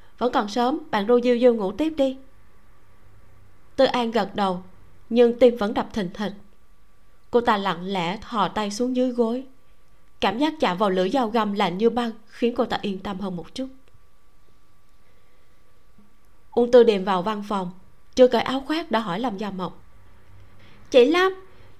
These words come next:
chị có biết nhà của tên trộm tối hôm qua ngã chết là ở ngay tiểu khu Yên Thảo cách đây hai con phố hay không?" "Thế à?"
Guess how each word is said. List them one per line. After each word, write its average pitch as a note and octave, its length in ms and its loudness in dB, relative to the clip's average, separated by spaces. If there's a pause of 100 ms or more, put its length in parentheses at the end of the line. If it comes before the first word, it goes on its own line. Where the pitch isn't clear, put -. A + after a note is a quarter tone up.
(140)
chị A#3 120 8
có F4+ 160 0
biết G4 280 2 (320)
nhà C4+ 160 4
của D4 140 -2
tên D4+ 240 2
trộm A3+ 220 2
tối F4 160 2
hôm E4+ 160 -2
qua C#4+ 120 2
ngã A#3 220 -2
chết G4 300 0 (340)
là C4+ 120 4
ở C#4+ 100 2
ngay F4 200 2
tiểu B3 260 4
khu E4 100 2
Yên D4+ 240 0
Thảo A#3 240 0
cách G#4+ 180 -4
đây D#4+ 120 0
hai D#4 160 -2
con D#4 200 -2
phố D#4+ 200 -2
hay F#4+ 120 -2
không?" E4 240 -2 (1600)
"Thế E4 220 0
à?" A3+ 300 2